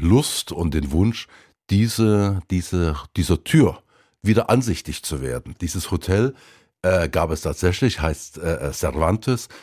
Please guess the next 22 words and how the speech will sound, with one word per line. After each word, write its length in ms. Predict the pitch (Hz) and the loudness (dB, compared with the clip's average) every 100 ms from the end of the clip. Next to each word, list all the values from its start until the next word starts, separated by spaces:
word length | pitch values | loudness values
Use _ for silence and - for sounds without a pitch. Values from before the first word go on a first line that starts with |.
| _ | _
hat 180 | - 85 | -8 0
mittlerweile 520 | 92 101 82 82 78 | 2 2 2 2 0
den 160 | 71 73 | 0 0
Namen 360 | 76 87 107 | 2 2 2
geändert 420 | 95 - 95 98 - | 2 2 2 2 0
und 180 | 87 76 | 2 4
nun 240 | 82 110 | 4 2
ist 220 | 95 90 | -2 -2
er 140 | 98 - | -2 -2
auf 160 | 80 | -4
der 140 | - 78 | -4 -2
Suche 340 | 87 95 101 | 0 0 0
dieser 320 | 87 76 71 | -2 -2 -4
Tür. 320 | - 95 123 151 - - - | 0 4 4 2 -14 -20 -4
Man 160 | 85 | -4
fragt 340 | 85 73 113 - | -2 -2 -4 -4
sich 120 | 123 | -4
natürlich 480 | 110 92 107 104 95 | -2 0 0 0 0
schon, 360 | - 98 117 113 - - _ _ _ _ | 0 0 0 -4 -18 -20 _ _ _ _
wovon 380 | - 113 - 98 | 0 2 4 2
lebt 340 | 101 - - | 4 2 2
dieser 440 | 107 85 71 58 | -2 0 -2 -4